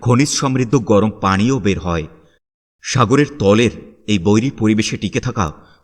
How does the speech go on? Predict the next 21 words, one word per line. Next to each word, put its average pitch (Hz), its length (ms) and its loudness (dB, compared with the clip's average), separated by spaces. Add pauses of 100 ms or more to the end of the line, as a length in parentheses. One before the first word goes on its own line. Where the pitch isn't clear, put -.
কোনো 107 140 2 (100)
প্রাণীর 107 400 2
পক্ষে 123 280 -4 (300)
সত্যিই 147 440 -4 (100)
কঠিন। 92 380 -2 (420)
তবে 127 220 4
এই 143 60 0 (120)
পরিবেশেও 117 440 2 (120)
টিকে 110 220 -4
রয়েছে 127 360 -2 (220)
কেবল 101 220 2 (120)
ব্যারোফিলিক 120 460 0 (100)
ব্যাকটেরিয়া 104 460 0 (400)
আর 98 80 0 (100)
বিশেষভাবে 139 480 0 (220)
অভিযোজিত 113 520 0 (160)
প্রাণীরা। 92 440 0 (680)
চ্যালেঞ্জার 135 460 4
ডিপের 113 300 0
মতো 117 160 0 (280)
প্রতিকূল 139 400 0